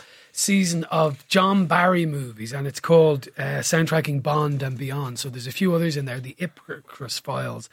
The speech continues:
and things like that is getting this. And, you know, one thought occurred to me before all of this,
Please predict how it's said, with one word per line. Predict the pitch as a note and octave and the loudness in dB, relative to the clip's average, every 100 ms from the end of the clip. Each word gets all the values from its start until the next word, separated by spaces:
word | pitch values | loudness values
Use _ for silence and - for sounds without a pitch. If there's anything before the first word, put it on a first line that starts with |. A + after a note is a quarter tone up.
| - - | -20 -14
and | C3+ | -8
things | C3+ D3+ C#3 | -6 -6 -8
like | C3+ | -12
that | - - _ | -14 -20 _
is | D#3 | -8
getting | - E3 D#3 | 0 2 2
this. | D3+ C#3+ - - - - _ _ | 0 -2 -6 -12 -20 -20 _ _
And, | A#3+ A#3 | 4 8
you | A#3 | 8
know, | C4 C4+ - _ _ _ | 8 6 0 _ _ _
one | G#3+ G3 D4+ F4+ C4 | -2 4 4 4 4
thought | A#3+ A3 F#3 | 4 6 4
occurred | E3 G3+ F#3+ E3 | 4 4 4 2
to | E3 | -2
me | D#3+ D3 C3+ _ - | -2 -4 -8 _ -8
before | D#3 - F3+ E3 | -2 2 6 6
all | F3 E3 | 6 4
of | C3 | 0
this, | B2+ - - - | -6 -6 -6 -8